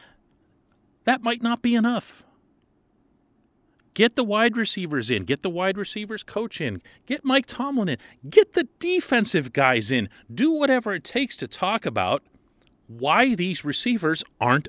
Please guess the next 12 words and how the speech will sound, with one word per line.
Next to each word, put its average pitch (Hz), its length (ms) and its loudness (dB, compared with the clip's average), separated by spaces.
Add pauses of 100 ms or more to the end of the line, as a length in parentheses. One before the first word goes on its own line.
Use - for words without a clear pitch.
open 196 420 4 (240)
downfield. 139 760 0 (1120)
And 147 160 2
they 254 180 10
aren't. 240 560 2 (2250)
That 185 640 6 (1080)
would 165 200 4
mean 226 280 6
more 226 240 4
than 226 140 2
any 247 320 6
outcome 170 460 0